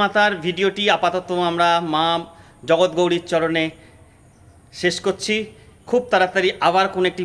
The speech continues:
মন্দিরে আপনাদের সাথে দেখা হবে। ততক্ষণ পর্যন্ত সবাই সুস্থ থাকবেন, ভালো থাকবেন। ভগবতী আপনাদের সবার মঙ্গল করুক,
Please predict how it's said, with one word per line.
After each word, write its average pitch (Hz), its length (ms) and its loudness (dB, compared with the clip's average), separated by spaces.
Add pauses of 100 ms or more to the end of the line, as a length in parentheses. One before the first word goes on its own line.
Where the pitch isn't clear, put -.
মন্দিরে 165 380 0 (400)
আপনাদের 165 340 -2
সাথে 160 240 -8
দেখা 147 220 -6
হবে। 165 160 -2 (100)
ততক্ষণ - 320 -4 (100)
পর্যন্ত 160 320 -4 (100)
সবাই 160 180 -2 (100)
সুস্থ 170 200 -10 (140)
থাকবেন, 175 320 -4 (120)
ভালো 151 140 -2 (120)
থাকবেন। 160 320 -4 (460)
ভগবতী 165 460 -2 (360)
আপনাদের 151 340 -4
সবার 151 220 0 (100)
মঙ্গল 151 340 0
করুক, 175 240 -2